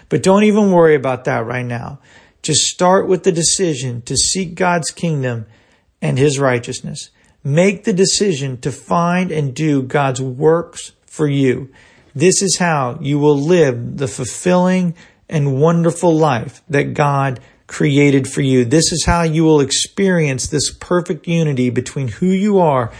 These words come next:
and what you do. My friends, I love you, and I pray in Jesus' name that these works go down deep in your heart. The more of us that can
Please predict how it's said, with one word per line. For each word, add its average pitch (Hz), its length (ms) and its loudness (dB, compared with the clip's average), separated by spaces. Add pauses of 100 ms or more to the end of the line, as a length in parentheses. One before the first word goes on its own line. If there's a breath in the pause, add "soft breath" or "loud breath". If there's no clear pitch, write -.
(380 loud breath)
and 135 260 0
what 147 200 4
you 143 160 -2
do. 120 280 0 (1500 soft breath)
My 147 160 2
friends, 160 360 2
I 156 100 6
love 151 340 2
you, 143 60 -2
and 135 100 -2
I 135 80 -2
pray 147 600 0 (680 soft breath)
in 139 160 0
Jesus' 156 500 2
name 156 220 -2
that 135 140 -4
these 135 200 0
works 139 440 2
go 143 220 2
down 135 340 0
deep 156 340 -2
in 143 160 -2
your 135 140 0
heart. 120 480 -2 (1700)
The 147 100 2
more 170 300 4
of 156 120 0
us 135 280 0
that 156 180 -2
can 135 340 -6